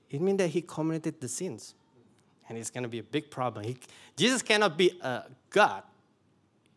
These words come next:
if he committed sin. My second question, did Jesus just do the favoritism? I mean, did Jesus say in here that, "I need to deal with the Jewish people"? It's like, all right,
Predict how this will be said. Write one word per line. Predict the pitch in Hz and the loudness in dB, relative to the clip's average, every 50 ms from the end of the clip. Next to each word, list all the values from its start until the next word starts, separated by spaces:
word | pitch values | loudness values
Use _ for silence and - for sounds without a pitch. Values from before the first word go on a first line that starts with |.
| _ _ | _ _
if | 135 127 - | -12 -10 -10
he | 139 123 | -10 -12
committed | - - 185 208 240 233 - - | -10 -10 -8 -8 -8 -10 -12 -14
sin. | - - 110 101 95 _ _ _ _ _ _ _ _ _ _ _ _ _ _ _ _ _ _ - | -14 -14 -14 -16 -18 _ _ _ _ _ _ _ _ _ _ _ _ _ _ _ _ _ _ -16
My | - 123 | -12 -6
second | - - 233 277 269 302 285 240 | -2 0 2 4 4 4 6 8
question, | - 240 226 196 - - 135 117 110 101 - - - _ _ _ _ _ _ _ _ - | 8 8 8 8 6 2 -2 -4 -4 -8 -12 -16 -18 _ _ _ _ _ _ _ _ -10
did | 131 131 - - | -10 -10 -10 -8
Jesus | - 147 185 202 190 220 208 208 | -6 -6 -6 -4 -4 -4 -4 -6
just | - 135 120 147 151 160 - 143 | -8 -6 -4 -4 -4 -4 -4 -2
do | 135 156 | -2 -2
the | 139 127 | 0 -2
favoritism? | 107 - - 113 113 113 - 151 147 156 160 156 - 190 185 180 208 214 214 196 - - - _ _ - _ _ _ _ _ _ _ _ _ _ _ - | -4 -6 -6 -6 -6 -6 -4 -4 -4 -4 -2 -2 -2 -4 -2 -2 -2 -4 -4 -6 -12 -20 -20 _ _ -20 _ _ _ _ _ _ _ _ _ _ _ 2
I | |
mean, | 190 240 247 | 6 8 8
did | 226 180 147 | 8 8 6
Jesus | 208 190 214 208 - | 4 4 4 6 6
say | 220 202 196 | 6 4 4
in | 180 | 4
here | 180 196 196 | 4 6 6
that, | 190 180 175 - - - - - - _ _ _ _ _ _ _ _ _ _ _ _ | 6 6 4 2 -6 -20 -20 -20 -20 _ _ _ _ _ _ _ _ _ _ _ _
"I | - 175 196 | -6 -2 4
need | 208 220 220 220 | 6 6 6 8
to | 226 214 | 6 6
deal | 185 165 202 202 208 202 | 8 10 10 10 12 12
with | 196 190 180 147 | 10 10 10 8
the | 156 151 | 6 4
Jewish | 127 110 135 226 254 247 202 147 - - - | 4 4 4 6 8 8 8 6 4 0 -4
people"? | - 135 - - - 107 95 95 - - _ _ _ _ _ _ _ _ _ _ - | -4 -4 -4 -4 -8 -10 -10 -12 -16 -20 _ _ _ _ _ _ _ _ _ _ -20
It's | 120 - - | -20 -18 -18
like, | 107 101 95 _ _ _ _ _ _ _ _ _ _ _ _ _ _ - - | -18 -20 -20 _ _ _ _ _ _ _ _ _ _ _ _ _ _ -8 -4
all | 139 139 | -2 -2
right, | 117 104 107 | -2 -2 -4